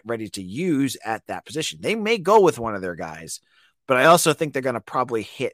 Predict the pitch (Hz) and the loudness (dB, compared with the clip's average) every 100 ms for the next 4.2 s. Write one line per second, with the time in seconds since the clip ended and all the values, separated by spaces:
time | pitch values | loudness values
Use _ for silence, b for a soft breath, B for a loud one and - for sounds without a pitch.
0 | _ 98 - 113 104 101 - 104 92 - | _ -16 -10 -10 -8 -12 -10 -8 -8 -10
1 | - 92 92 90 82 98 104 76 62 - | -8 -8 -10 -14 -10 -8 -8 -12 -18 -18
2 | 52 _ _ b b b b b 113 131 | -18 _ _ b b b b b -6 -6
3 | 110 117 120 - 104 92 92 - 85 85 | 0 2 2 0 -4 -4 -6 -8 -12 -10
4 | - 85 | -12 -14